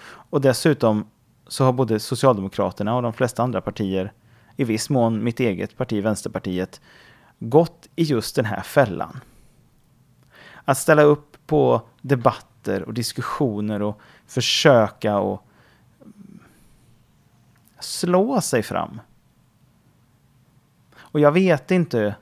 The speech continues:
återigen, mitt eget parti diskuterat här, om det är någonting man vill göra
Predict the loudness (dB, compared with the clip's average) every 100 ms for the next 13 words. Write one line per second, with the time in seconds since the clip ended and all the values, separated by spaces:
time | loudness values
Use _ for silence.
0 | _ _ _ -4 -2 0 2 4 2 -4
1 | -10 -12 -4 -2 -2 -4 -8 -20 _ -8
2 | -4 -2 -2 -2 -4 -6 -6 -4 -2 -2
3 | -2 -2 -2 -6 _ _ _ _ _ 2
4 | 4 4 2 2 -2 -2 -2 -2 -2 0
5 | 0 2 2 0